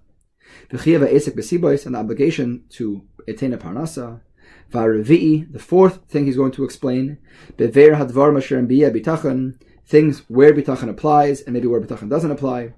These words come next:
V'chiyav shivcha u'gnusay behem, and when is bitachon appropriate and when is it inappropriate. The Chamishi, Bahefer Sheyesh Ben Esek HaBoteach Belakim Besibas Hateref,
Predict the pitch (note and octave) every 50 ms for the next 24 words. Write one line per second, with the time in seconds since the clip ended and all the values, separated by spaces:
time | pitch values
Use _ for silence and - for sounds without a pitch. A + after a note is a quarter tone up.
0 | _ _ _ _ _ - - - - B2+ A#2+ - D#3 D#3 C#3 - - - F3 F#3
1 | F3+ - - D3 C3 B2 G#2+ C3 C#3+ F3+ F#3+ F#3+ D#3+ C3 C3 C3 C3 B2+ B2 A#2+
2 | A#2+ A#2+ B2+ - - B2+ B2 C3+ D3 C#3+ C3 B2+ - C3 A#2+ A#2+ G#2+ F#2 - -
3 | E3 F#3 F#3 E3+ D#3+ D3+ D3 C#3+ - - _ _ _ - - - G#2+ A#2 B2+ C3+
4 | C3+ B2+ B2+ A2+ - - - - F3 G3+ F#3+ - D#3 C3+ - - C#3+ C3 B2 C#3
5 | - _ _ _ _ _ _ _ _ _ _ _ _ - A#2 A#2+ - A#2 A2+ A#2+
6 | C3 E3 G#3+ G#3 - - D3+ D3 C#3 C3+ G#2+ A#2+ C#3+ - - - - - - C3
7 | C3+ C#3+ D3 - - C3 A#2+ A2 B2+ D3+ D3+ D3+ D3 - B2 G2+ G#2 G2+ - -
8 | E3 F3+ D#3 D3+ D3 - - A2 G#2 G2 - - D#3 D#3 C3 A2+ - - D3 C3
9 | B2+ - F#2+ - C3 C#3+ D#3+ G#3+ G3+ - _ _